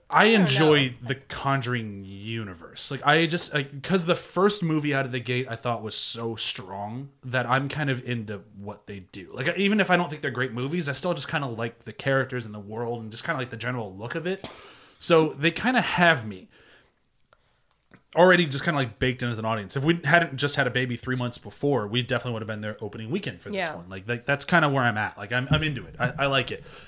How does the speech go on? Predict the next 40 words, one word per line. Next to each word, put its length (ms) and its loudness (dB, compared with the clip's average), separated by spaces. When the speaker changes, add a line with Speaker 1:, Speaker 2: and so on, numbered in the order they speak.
Speaker 1:
So 340 2
for 160 -2
me 160 0
to 80 4
go, 180 8
like, 220 4
I 100 8
like 220 2
this 140 -4
franchise 720 -4
and 160 -4
I 220 -6
like 280 -2
this 340 0
movie 380 -2
less 440 -2
than 140 -8
I 80 -2
liked 300 -4
the 80 -10
first 420 -6
Annabelle, 680 -8
I 80 -10
think 240 -16
is 80 -12
saying 320 -8
something. 300 -18
'Cause 100 -10
I 80 0
think 120 -2
the 60 -6
first 280 -2
Annabelle 420 -6
is 120 -12
basically 560 -4
unwatchable 580 -10
garbage. 420 -12
Um, 100 2
Speaker 2:
I 220 6
don't 240 -2